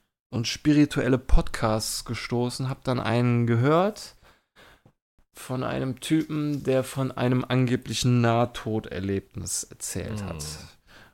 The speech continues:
Speaker 1: Und obwohl ich der, schon der Meinung bin, dass es das schon gibt, einen, eine Nahtoderfahrung,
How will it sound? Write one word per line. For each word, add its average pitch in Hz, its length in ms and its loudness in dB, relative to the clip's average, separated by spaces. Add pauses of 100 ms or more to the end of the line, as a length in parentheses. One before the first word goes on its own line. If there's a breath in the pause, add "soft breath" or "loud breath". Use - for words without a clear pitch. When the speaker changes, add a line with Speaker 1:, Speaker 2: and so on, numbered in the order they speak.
Speaker 1:
Und 113 680 -2 (400)
obwohl 135 380 6
ich 208 120 2
der, 156 540 4
schon 196 340 4
der 139 120 8
Meinung 135 340 4
bin, 127 140 2
dass 120 180 0
es 117 180 -4
das 185 360 4
schon 165 320 4
gibt, - 540 -4
einen, 117 400 -2
eine 117 220 -2
Nahtoderfahrung, 117 1120 -2